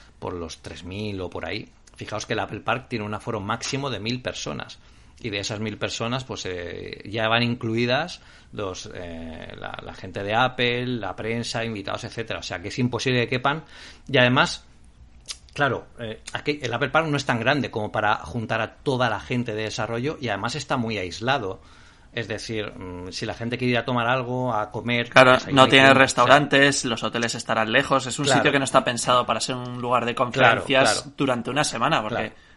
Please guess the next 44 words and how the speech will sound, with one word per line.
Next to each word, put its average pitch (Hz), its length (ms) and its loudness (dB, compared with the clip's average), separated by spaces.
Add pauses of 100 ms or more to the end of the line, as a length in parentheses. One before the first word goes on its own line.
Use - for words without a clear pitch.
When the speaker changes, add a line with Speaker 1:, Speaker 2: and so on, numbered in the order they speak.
Speaker 2:
como 113 160 -6
os 110 80 -2
decía 113 120 4
Speaker 1:
Claro. 107 120 2
Speaker 2:
al 120 60 0
principio, 135 380 -2
no 127 100 0
es 127 60 -2
solo 143 300 4
el 127 140 2
día 131 260 4
de 123 120 0
la 120 280 2
keynote 127 300 -2
durante 127 320 -2
dos 113 180 -4
horas, 160 200 0
sino 123 180 -8
que 120 180 -6 (400)
a - 80 -2
lo 120 80 2
largo 117 220 2
de 123 60 -2
toda 131 140 2
la 120 80 4
semana, 139 440 2
durante 127 340 -2
todos 135 240 -2
los 127 160 0
días, 139 300 -2
hay 127 240 -2
sesiones 135 480 -2
de, 107 420 -4 (360)
de 113 180 -4
talleres 113 560 -2
y 113 60 -6
de 104 360 -8
desarrollo 110 440 -4
Speaker 1:
Sí. 123 60 -2
Speaker 2:
y - 40 0
demás. 127 300 -8 (920)
Speaker 1:
Sí, - 320 -8
bo-, - 320 -8
um, 147 300 -4